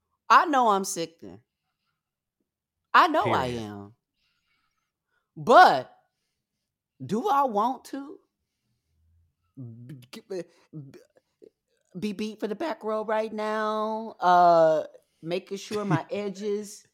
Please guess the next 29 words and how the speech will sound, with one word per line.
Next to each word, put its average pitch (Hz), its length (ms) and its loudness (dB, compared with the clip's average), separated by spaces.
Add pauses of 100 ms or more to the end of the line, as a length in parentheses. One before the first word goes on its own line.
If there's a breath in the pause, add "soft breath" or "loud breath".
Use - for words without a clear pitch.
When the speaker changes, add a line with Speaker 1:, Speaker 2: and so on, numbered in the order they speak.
(280 soft breath)
Speaker 1:
and 131 120 -6
my 131 200 -2
eyebrows 196 1000 0
and 165 160 -4
my, 165 180 -2
uh, 190 140 -2 (360 soft breath)
listen, 202 680 0 (280)
I 208 180 8
want 254 300 -2
the 180 80 -4
privilege 156 840 -8
too 147 440 -6 (340)
to 170 80 -6
say, 165 360 -2
"I 170 120 -2
don't 175 200 -2
wanna 170 240 -4
do 127 200 -8
all 110 180 -8
that." 101 240 -18 (180)
Speaker 3:
Okay. 143 300 -2
Speaker 1:
I 165 40 0
don't 185 340 6
Speaker 2:
Mm-hmm. 202 120 -4
Speaker 1:
have 240 280 4
to 160 100 -4
do, 131 180 -14 (280)
I 175 100 4
don't 226 220 0